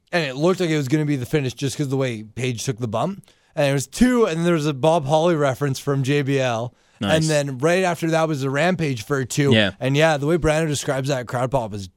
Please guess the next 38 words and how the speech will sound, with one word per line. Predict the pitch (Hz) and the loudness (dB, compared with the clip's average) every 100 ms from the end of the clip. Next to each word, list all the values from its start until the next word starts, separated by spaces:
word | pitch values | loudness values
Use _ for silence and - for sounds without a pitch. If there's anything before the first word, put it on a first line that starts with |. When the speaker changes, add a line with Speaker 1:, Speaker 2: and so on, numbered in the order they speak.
| - | -2
Speaker 1:
definitely | 139 117 127 113 | -2 -2 -4 -2
how | 110 110 | -2 -2
it | |
happened. | 107 104 107 98 - _ _ _ _ _ _ | -2 -4 -8 -12 -14 _ _ _ _ _ _
'Cause | 151 | -2
I, | 175 165 - | -2 -4 -2
I'm | 180 185 | -2 2
watching | 180 214 190 | 0 0 -2
it, | 165 | 0
I'm | 139 | 0
like, | 123 104 - _ _ _ _ _ _ _ _ _ _ | 0 -6 -12 _ _ _ _ _ _ _ _ _ _
"Really? | 110 190 240 139 | -2 -2 0 0
The | 147 | 0
crowd | - 156 196 | -2 0 2
is | 156 | 0
this | 127 160 156 | 0 0 0
into | 170 - | -2 2
Speaker 2:
Yeah. | 113 110 | 4 2
Speaker 1:
it?" | 104 - _ _ - | 0 -10 _ _ -4
And | 143 143 | -2 0
I'm | 147 143 127 - - | -2 -4 -8 -16 -2
just | 147 - _ _ _ | -2 -2 _ _ _
they | 135 156 | -2 -2
genuinely | 135 156 220 214 208 | 2 2 2 2 2
were. | 202 226 | 2 2
Like, | 117 107 | 0 -6
these | 123 160 175 | -6 -4 0
girls | 175 190 | 0 2
got | 180 208 | 0 0
to | 175 | 0
go | 156 165 | 2 2
out | |
and | 151 | 0
show | - 151 | -4 -4
that | 135 | -4
they | 139 | -6
can | 127 | -6
go. | 117 120 90 | -6 -6 -8